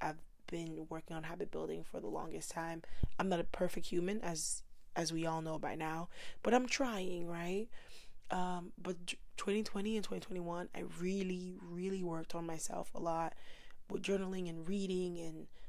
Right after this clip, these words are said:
just having certain things in place in twenty twenty-two, all of that flew out the window. But here we are, three days into twenty twenty-three. I'm reading for at least ten minutes a day. I can't, literally can't do more than ten minutes, but I will, I will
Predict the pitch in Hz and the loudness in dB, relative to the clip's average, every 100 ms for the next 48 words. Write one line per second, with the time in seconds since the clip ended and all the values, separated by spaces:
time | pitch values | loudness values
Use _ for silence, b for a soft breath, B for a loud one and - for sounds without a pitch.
0 | - - - - - - 175 165 175 170 | -4 -2 0 2 2 2 0 0 0 0
1 | 165 - 175 180 - 165 165 180 170 - | -2 -2 -2 -2 -4 -6 -4 -4 -4 -4
2 | 175 - 170 - - 156 - 85 64 - | -4 -2 -2 -4 -4 -4 -4 -6 -6 -6
3 | - - - - 160 165 160 160 165 - | -4 -2 -4 -4 -4 -4 -4 -6 -8 -8
4 | - - B B B B B - 175 - | -10 -10 B B B B B -2 0 0
5 | - - - - - - - - 220 214 | -2 -8 -8 -8 -8 -8 -4 4 6 10
6 | 196 175 165 - 185 175 170 160 - 165 | 10 8 4 2 2 2 0 -2 -2 -2
7 | - 170 165 - 208 214 202 B B B | -4 -4 -6 0 2 2 2 B B B
8 | B - 160 175 202 196 196 - 175 - | B -2 2 4 4 4 0 0 0 2
9 | - 196 - - 202 202 226 - 214 185 | 2 0 4 6 8 6 6 2 0 0
10 | 175 175 - 170 - 220 214 - 170 190 | 2 0 0 -2 0 2 4 2 2 2
11 | 196 208 190 - 185 - - 170 170 160 | 2 -2 -2 0 2 2 0 -2 0 0
12 | 151 139 156 - - - 180 214 - B | 2 0 0 -2 -2 0 0 2 2 B
13 | B B B B - 180 - 180 175 - | B B B B -2 -2 2 2 2 0
14 | - - - 165 156 | -2 2 4 6 4